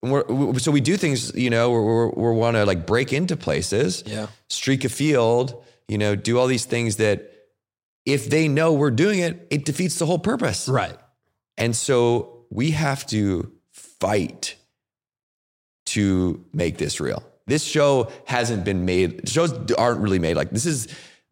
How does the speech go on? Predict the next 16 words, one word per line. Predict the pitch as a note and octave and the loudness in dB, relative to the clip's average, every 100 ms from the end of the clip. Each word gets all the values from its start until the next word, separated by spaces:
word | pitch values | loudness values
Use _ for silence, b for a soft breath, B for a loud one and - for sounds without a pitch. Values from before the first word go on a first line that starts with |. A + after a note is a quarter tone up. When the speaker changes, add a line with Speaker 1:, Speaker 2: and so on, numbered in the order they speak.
| _ | _
Speaker 1:
like, | G#2 G2 - - - _ - | 0 0 -2 -10 -20 _ 0
Speaker 2:
I | |
mean, | D3+ | 2
that | D#3+ - | 2 2
stuff's | F#3+ D#3+ | 0 2
Speaker 1:
scripted | D3+ C3 C#3 | 4 4 4
Speaker 2:
now | - | 4
Speaker 1:
reality. | D3+ D#3+ - D#3 D2+ | 4 4 2 2 2
Speaker 2:
Yeah, | A3 A3 | 2 4
that, | B2 C3+ | 2 0
that | D#3 E3 | 0 0
stuff's | - F3 B2+ | 0 -2 0
now | B2 C3 C3+ | 0 0 0
made | A#2+ A#2 A#2 | 0 0 0
on | A2+ A#2 A#2+ A2+ - | -2 -2 -2 -4 -6
YouTube. | C3+ F3+ - | -6 -4 -4